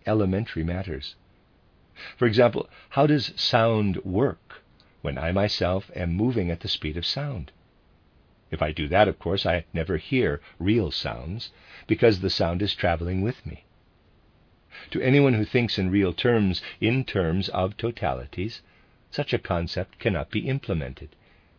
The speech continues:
because any being that can hear would fall apart if it moved at the speed of sound.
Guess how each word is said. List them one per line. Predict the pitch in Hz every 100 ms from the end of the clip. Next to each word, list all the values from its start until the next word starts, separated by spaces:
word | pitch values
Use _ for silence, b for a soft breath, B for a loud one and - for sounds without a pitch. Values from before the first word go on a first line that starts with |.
| b _ _ _ -
because | - 95
any | 95 117 123
being | 107 95 101
that | 98 -
can | 98 85 b b
hear | - 143 101 90
would | 113 110
fall | - 95
apart | 113 - 147 120
if | 78
it | -
moved | 82 76 64
at | -
the | -
speed | - 80
of | -
sound. | - 98 98 82